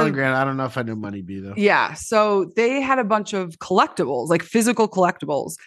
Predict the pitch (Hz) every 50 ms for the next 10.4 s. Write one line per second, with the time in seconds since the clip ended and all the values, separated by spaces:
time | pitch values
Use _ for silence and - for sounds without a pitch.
0 | - _ _ _ 202 208 208 202 208 202 180 170 - - 269 269 254 262 208 254
1 | 254 254 254 247 247 - 247 233 240 233 226 - 240 240 233 202 220 196 185 185
2 | 175 180 208 202 208 220 247 - 392 403 359 330 302 320 330 - - 370 349 349
3 | 320 330 330 330 - - 339 302 233 170 - - - 196 175 165 _ _ - 185
4 | 170 170 156 151 143 - 151 - - - 143 139 147 180 - - - - - -
5 | - - - - 202 175 175 170 170 175 202 196 190 185 - - 214 185 160 -
6 | 170 170 175 - - - 160 165 175 175 170 165 160 160 156 156 151 - - _
7 | _ _ - 165 - _ - 156 151 180 165 151 160 165 175 170 170 170 170 -
8 | 175 165 - 165 160 160 - 175 170 185 175 170 160 156 151 151 160 185 185 196
9 | 196 _ - 175 175 160 156 156 160 160 156 - - 185 175 190 185 175 165 -
10 | 185 165 165 170 160 160 156